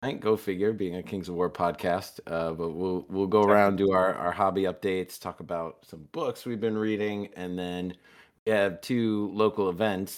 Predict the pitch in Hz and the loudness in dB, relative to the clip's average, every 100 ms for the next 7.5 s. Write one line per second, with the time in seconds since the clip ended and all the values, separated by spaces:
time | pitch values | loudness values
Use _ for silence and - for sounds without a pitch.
0 | - 87 85 78 85 82 87 85 85 80 | -6 -4 -4 -4 -6 -4 -6 -6 -4 -6
1 | 78 92 90 156 214 - 92 90 90 85 | -6 -4 -2 -2 -2 -4 -2 -2 -2 -4
2 | - 82 80 78 71 76 76 92 113 180 | 0 0 0 -2 -4 -6 -4 0 0 0
3 | - 95 90 90 82 87 80 73 95 90 | -4 0 2 0 -2 -4 -6 -6 -4 -2
4 | 98 110 87 82 98 143 - 80 78 - | -2 -2 -4 -2 0 0 -4 -10 -10 -14
5 | _ - - _ - 90 90 87 87 87 | _ -20 -20 _ -6 -2 0 2 2 2
6 | 90 90 92 90 156 135 67 65 _ _ | 4 4 4 4 2 2 -6 -12 _ _
7 | _ _ - 64 | _ _ -14 -14